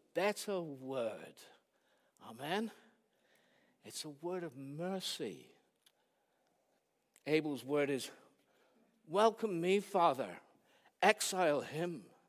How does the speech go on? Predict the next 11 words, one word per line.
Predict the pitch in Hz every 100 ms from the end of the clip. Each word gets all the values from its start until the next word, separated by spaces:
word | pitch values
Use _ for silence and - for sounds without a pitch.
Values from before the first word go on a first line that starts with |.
| _ _ _ _ _ _ _ _ _ _ _ _ _ _ _ _ -
Jesus' | 156 170 143 120
word | 127 139 131
is, | 127 107 - - _ _ _ _ _ _ _ _ _ _ _ _ _ _ _ _
"Exile | 143 - - 175 156 120
me | 107 143 101 78 - _ _ _ _ _ _ _ _ _ _ _ -
and | 98
welcome | 104 143 135 110 98
them." | 110 127 87 - _ _ _ _ _ _ _ _ _ _ _ _ _ _ _ _
It's | - -
totally | - 190 196 196 127
different. | 131 165 160 95 _